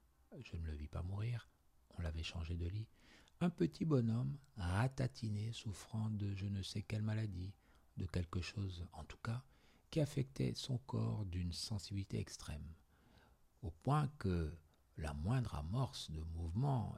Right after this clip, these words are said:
et jusqu'au simple poids de ses draps l'arrachait de, des hurlements de douleur. Euh, ses plus grandes souffrances étaient causées par la miction, pour lui affreusement difficile.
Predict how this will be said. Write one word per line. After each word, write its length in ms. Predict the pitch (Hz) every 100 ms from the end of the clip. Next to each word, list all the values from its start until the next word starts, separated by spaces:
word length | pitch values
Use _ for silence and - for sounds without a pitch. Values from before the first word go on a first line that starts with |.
| 90
et 300 | 90 85 82
jusqu'au 420 | 82 82 - 87
simple 460 | - 104 98 -
poids 280 | 82 - 78
de 100 | 76
ses 200 | 76 82
draps 380 | 80 82 98 90
l'arrachait 840 | 85 82 80 82 - - 98 92 85 80 80
de, 380 | 78 76 76
des 240 | 78 85 - -
hurlements 500 | 82 78 78 82 82
de 120 | 76
douleur. 400 | 80 71 71 - - - - - - - -
Euh, 140 | 139 104
ses 720 | - - 98 85 82 82 80 -
plus 160 | 85
grandes 320 | - - 80
souffrances 640 | - 92 - - 113 110 -
étaient 260 | - 87
causées 460 | 82 - 80 85 98
par 320 | - 80 76
la 100 | 78
miction, 760 | 90 95 - - 82 82 82 82
pour 260 | - 76 76
lui 560 | 76 82 85 85 78 73
affreusement 540 | 80 - 80 92 90
difficile. 680 | 80 78 - - - 64